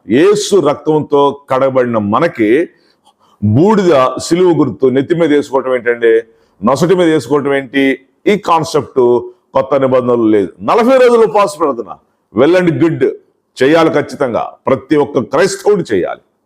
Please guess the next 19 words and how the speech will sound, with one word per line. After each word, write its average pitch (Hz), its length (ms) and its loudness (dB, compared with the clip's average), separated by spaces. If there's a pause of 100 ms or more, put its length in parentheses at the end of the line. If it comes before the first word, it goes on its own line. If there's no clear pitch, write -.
(640)
So, 202 220 0
నలభై 170 280 2
రోజులు 214 160 4
కాకపోతే 208 520 2
యాభై 170 220 2
రోజులు 180 220 2
చేయొచ్చు, 160 360 2
వంద 147 300 0
రోజులు 156 260 0
చేయొచ్చు, 151 560 -2 (320)
అట్లా. - 380 -2 (240)
అంటే 196 160 0
ఈ 185 80 -6
కాన్సెప్ట్ 208 760 0 (380)
నలభై, 220 600 0 (120)
నలభై, 180 500 0 (100)
నలభై 156 400 0
అనే 156 120 0
కాన్సెప్ట్ 143 800 -2